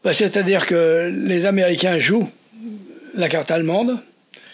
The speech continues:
Les Américains jouent, euh, l'efficacité allemande du point de vue économique.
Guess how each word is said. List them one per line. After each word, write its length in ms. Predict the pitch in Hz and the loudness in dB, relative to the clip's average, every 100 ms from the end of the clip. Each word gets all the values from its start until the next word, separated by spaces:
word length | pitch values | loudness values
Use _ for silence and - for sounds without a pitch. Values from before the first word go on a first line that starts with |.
| - - | -20 -4
Les 180 | 180 185 | -2 0
Américains 480 | 180 175 165 196 175 | 2 2 2 0 2
jouent, 480 | 175 190 185 185 | 2 2 2 0
euh, 320 | 185 156 147 147 - _ _ _ _ _ _ _ _ - - - - - | 0 -2 -4 -6 -10 _ _ _ _ _ _ _ _ -20 -20 -20 -12 -6
l'efficacité 840 | 175 175 180 190 208 190 190 165 | -2 0 0 0 0 0 0 2
allemande 420 | 185 175 185 180 170 | 2 2 2 0 0
du 80 | |
point 160 | 156 170 | 0 0
de 60 | 160 | 0
vue 80 | |
économique. 640 | 160 160 156 156 220 - | 0 0 0 0 0 -2